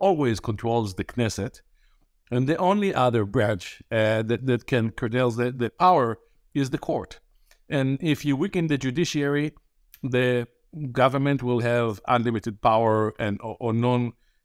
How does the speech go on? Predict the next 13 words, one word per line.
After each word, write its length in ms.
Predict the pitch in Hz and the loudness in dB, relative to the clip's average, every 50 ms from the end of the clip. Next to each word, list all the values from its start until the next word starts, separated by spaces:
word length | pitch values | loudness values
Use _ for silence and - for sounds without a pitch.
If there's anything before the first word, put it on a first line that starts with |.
| _ | _
uh, 320 | - - 117 117 113 110 107 - | -4 -2 0 0 0 0 -2 -2
control. 640 | - 139 123 110 - - 127 123 120 120 120 117 - _ _ _ _ _ _ - | -2 -2 -2 -2 -2 0 0 2 2 2 0 -2 -6 _ _ _ _ _ _ -4
We 80 | 120 127 | -2 0
have 120 | 131 131 | 0 2
a, 140 | 135 131 - | 0 -2 -2
and 180 | - 156 139 143 | -2 -2 -2 0
we 120 | 147 147 | 0 0
saw 180 | - - 160 151 | 0 2 2 2
in 120 | 143 127 | 2 2
history, 500 | 127 135 - - 127 117 117 110 110 - - | 0 -2 -2 -2 0 0 2 0 0 -2 -2
it's 240 | 131 120 - - - | -2 -2 -2 -2 -2
never 300 | 120 123 127 110 120 107 | 0 0 2 2 0 -2
good. 320 | 101 113 110 107 95 - | 0 0 -2 -2 -2 -6